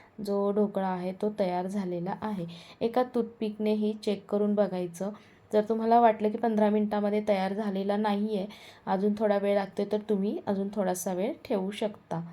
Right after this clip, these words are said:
इथे छान असा आपला ढोकळा तयार झाला आहे. गरम गरम अजिबात काढायचं नाही, तो डब्बा बाजूला काढून ठेवायचं ते भांडं. थोडंसं थंड झालं की साईडनी सुरीनी वगैरे सोडवून घ्यायचं आणि मग एखाद्या प्लेटमध्ये त्याला काढून घ्यायचं आहे.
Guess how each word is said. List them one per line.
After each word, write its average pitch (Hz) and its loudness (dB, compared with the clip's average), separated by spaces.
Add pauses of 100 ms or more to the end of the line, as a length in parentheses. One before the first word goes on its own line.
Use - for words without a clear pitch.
(400)
इथे 226 -2 (100)
छान 214 2
असा 214 0
आपला 214 2
ढोकळा 214 0 (100)
तयार 208 2
झाला 196 -4
आहे. 185 -6
गरम 220 6
गरम 233 2 (100)
अजिबात 208 2 (120)
काढायचं 196 0
नाही, 190 -6 (520)
तो 240 6
डब्बा 208 4
बाजूला 202 4
काढून 208 4
ठेवायचं 196 0
ते 190 0
भांडं. 185 -2 (420)
थोडंसं 214 4 (100)
थंड 226 4
झालं 226 2 (300)
की 226 0
साईडनी 208 2
सुरीनी 208 0
वगैरे 208 4
सोडवून 214 2
घ्यायचं 190 -2
आणि 202 -2
मग 233 0
एखाद्या 202 -4
प्लेटमध्ये 196 -4
त्याला 196 -2 (500)
काढून 202 2
घ्यायचं 185 -2
आहे. 175 -6